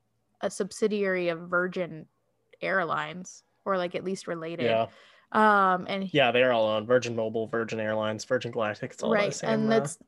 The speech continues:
Speaker 1: the venture
Speaker 2: same company.
Speaker 1: into the first ex-, he is the first experience architect. So he will
Speaker 2: Just
Speaker 1: be
Speaker 2: another funny word for Imagineer.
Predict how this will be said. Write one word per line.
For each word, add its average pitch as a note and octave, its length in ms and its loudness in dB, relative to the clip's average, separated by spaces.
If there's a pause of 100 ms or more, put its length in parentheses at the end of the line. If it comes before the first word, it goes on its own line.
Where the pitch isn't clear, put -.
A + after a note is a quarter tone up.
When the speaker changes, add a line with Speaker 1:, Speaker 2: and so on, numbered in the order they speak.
(160)
Speaker 1:
the G#3+ 140 2
venture B3+ 480 4
Speaker 2:
same B3 200 4
company. C#3 540 -4
Speaker 1:
into A3 420 2
the G3+ 120 0
first G3+ 500 -2 (180)
ex-, - 380 -14
he A#3 300 0
is G#3+ 420 2 (600)
the A3 140 2
first A#3 380 2
experience G#3+ 960 0
architect. - 680 -8
So F#3+ 520 -2 (1500)
he C4+ 220 2
will C4+ 100 8
Speaker 2:
Just B3+ 220 6
Speaker 1:
be A#3+ 40 2
Speaker 2:
another B2+ 220 4
funny C3 300 2
word A2 280 2
for G#2+ 140 0
Imagineer. G2 520 -4